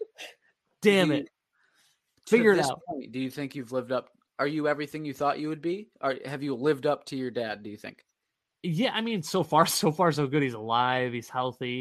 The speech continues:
Speaker 1: You know, no issues.
Speaker 2: Alive,
Speaker 1: Knock on
Speaker 2: so.
Speaker 1: wood. <laughs> He's still alive. Um, but no, yeah, I just, uh, I'm giving myself this one. Yeah, I think I have. I think, I think I'm too hard on myself.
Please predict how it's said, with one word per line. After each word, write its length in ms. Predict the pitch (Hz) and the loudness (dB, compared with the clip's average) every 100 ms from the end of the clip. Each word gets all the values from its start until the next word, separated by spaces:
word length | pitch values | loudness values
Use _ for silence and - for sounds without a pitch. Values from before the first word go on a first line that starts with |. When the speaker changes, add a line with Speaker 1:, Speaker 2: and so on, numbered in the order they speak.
| 127 120 | -6 -6
Speaker 1:
You 80 | 123 | -6
know, 100 | 113 | -6
no 200 | 110 117 | -6 -6
issues. 280 | 127 - 127 | -4 -2 0
Speaker 2:
Alive, 300 | 131 127 117 113 | 0 0 -4 -8
Speaker 1:
Knock 40 | |
on 60 | 110 | -8
Speaker 2:
so. 180 | 117 123 | -6 -2
Speaker 1:
wood. 400 | 135 135 135 - 226 214 | 0 0 -2 -6 -2 -2
<laughs> 40 | - | 4
He's 200 | 185 151 | 4 4
still 200 | 170 135 | 2 2
alive. 500 | 110 123 127 123 - - - - | 2 4 6 4 -2 -16 -12 0
Um, 400 | 160 156 147 135 _ _ _ _ _ | 2 2 -2 -8 _ _ _ _ _
but 140 | 208 | -8
no, 160 | 220 185 | -6 -6
yeah, 240 | 175 185 | -6 -6
I 120 | 156 160 | -6 -6
just, 300 | 180 - 180 | -6 -6 -2
uh, 460 | 170 165 160 156 151 _ _ _ 202 190 208 _ _ _ _ _ _ _ _ _ - | 0 0 -2 -2 -6 _ _ _ _ -20 -20 _ _ _ _ _ _ _ _ _ -6
I'm 120 | 185 | 0
giving 220 | 170 160 | 2 2
myself 360 | 147 139 143 135 | -2 0 0 0
this 180 | 127 | -6
one. 180 | 127 120 | -6 -4
Yeah, 160 | 127 110 | -2 -2
I 80 | 123 | -2
think 200 | 165 139 | -2 0
I 100 | 127 | 0
have. 260 | 113 104 - _ _ _ _ _ | -2 -6 -14 _ _ _ _ _
I 80 | 131 | -8
think, 160 | 131 123 | -4 -2
I 80 | 127 | -2
think 180 | 165 202 | -2 -2
I'm 160 | 170 165 | -4 -8
too 200 | - 127 | -4 -2
hard 160 | 110 | -2
on 80 | 110 | -4
myself. 400 | 110 107 110 104 | -8 -10 -12 -12